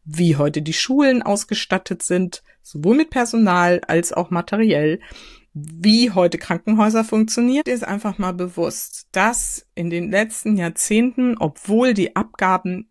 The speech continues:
immer wieder höher werden, wir immer mehr Steuern zahlen und übrigens in Europa,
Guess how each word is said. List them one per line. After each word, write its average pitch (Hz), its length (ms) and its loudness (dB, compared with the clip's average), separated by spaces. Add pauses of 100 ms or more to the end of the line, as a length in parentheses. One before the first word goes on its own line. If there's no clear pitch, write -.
(140)
immer 269 420 2
wieder 220 280 0
höher 190 440 2
werden, 208 640 0
wir - 200 -2
immer 220 220 6
mehr 196 300 6
Steuern 175 500 2
zahlen 170 580 2 (1600)
und 190 380 -2
übrigens 196 480 2
in 175 180 0
Europa, 220 840 2